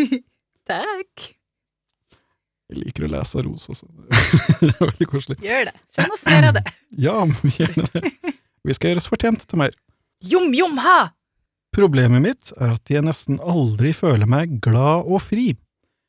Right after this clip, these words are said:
Speaker 2: Tvert imot føler jeg meg innestengt og tynga av verdens sorger og mine egne komplekser. Jeg har kanskje alltid hatt det i meg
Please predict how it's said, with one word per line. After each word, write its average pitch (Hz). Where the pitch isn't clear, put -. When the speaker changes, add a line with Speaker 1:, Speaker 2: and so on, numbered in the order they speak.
Speaker 2:
Tvert 120
imot 233
føler 123
jeg 113
meg 139
innestengt 139
og 147
tynga 139
av 156
verdens 123
sorger 170
og 135
mine 139
egne 127
komplekser. -
Jeg 107
har 123
kanskje 135
alltid 123
hatt 113
det 147
i 127
meg 254